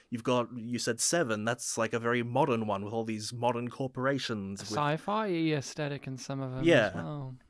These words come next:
Speaker 1: Yeah, and then again, that you also sometimes mix sci-fi into it. You get, like, science fantasy.
Speaker 2: Y-, Star Wars.
Speaker 1: Yeah, so there's not really a thing where it's like, "Oh, yeah, every single fantasy thing has this thing, and that makes it great." It's just like, "Oh, let's see what interesting things you can do with fantasy."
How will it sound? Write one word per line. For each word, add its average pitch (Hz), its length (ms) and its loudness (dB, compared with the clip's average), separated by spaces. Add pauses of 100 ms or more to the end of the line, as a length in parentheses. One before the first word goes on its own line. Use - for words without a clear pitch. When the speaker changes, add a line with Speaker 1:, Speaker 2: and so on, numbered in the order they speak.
Speaker 1:
Yeah, 156 160 8
and 160 120 4
then 185 280 10
again, 170 300 8
that 127 80 4
you 139 140 6
also 143 240 4
sometimes 147 460 4
mix - 460 0
sci-fi 151 600 4
into 113 200 0
it. 107 100 -4
You 110 80 -6
get, 117 160 0
like, 110 160 0
science 131 480 -2
fantasy. 98 640 -8 (160)
Speaker 2:
Y-, 190 340 -10
Star 196 360 -2
Wars. - 480 -14
Speaker 1:
Yeah, 101 340 4
so 175 320 6
there's 175 320 6
not 208 180 8
really 170 300 6
a 143 40 4
thing 151 240 0
where 139 100 2
it's 127 80 -2
like, 127 120 4
"Oh, 123 200 6
yeah, 110 160 2
every 139 420 2
single 123 320 0
fantasy 117 560 -4
thing 113 220 -4
has 101 220 -4
this 110 260 -6
thing, 110 200 -4
and 107 120 -4
that 107 100 -2
makes 107 240 -6
it 101 140 -6
great." 107 360 -2
It's 107 140 -10
just - 240 -8
like, 123 140 -2
"Oh, 202 160 2
let's 139 240 2
see 165 160 2
what 156 200 2
interesting 151 520 -2
things 147 280 -4
you 139 60 -4
can 139 160 -4
do 135 160 0
with 139 160 -6
fantasy." 110 640 -10